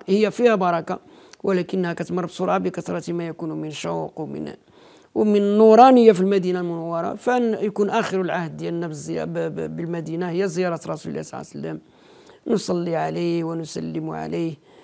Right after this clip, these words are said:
وندعوه، ندعوه صلى الله عليه وسلم بالصلاة عليه وبالسلام عليه، ونسأل الله في ذاك المقام ألا، في ذاك المقام ألا يكون آخر العهد، تكون هذه الزيارة آخر العهد،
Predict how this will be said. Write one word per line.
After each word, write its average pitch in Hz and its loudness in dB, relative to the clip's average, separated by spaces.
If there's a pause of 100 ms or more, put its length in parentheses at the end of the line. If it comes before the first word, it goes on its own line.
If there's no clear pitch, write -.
(280)
وندعوه، 175 -2
ندعوه 175 -2
صلى 165 -8
الله 165 -4
عليه 160 -6
وسلم 165 -8
بالصلاة 165 -6
عليه 160 -4
وبالسلام 165 -6
عليه، 160 -6 (540)
ونسأل 190 -2
الله 180 0
في 165 -4
ذاك 175 -4
المقام 175 -6
ألا، 175 -6
في 170 -16
ذاك 185 -4
المقام 185 -2
ألا 196 -2
يكون 190 0
آخر 226 2
العهد، 175 -2
تكون 185 -6
هذه 190 -4
الزيارة 180 -4
آخر 180 -8
العهد، - -8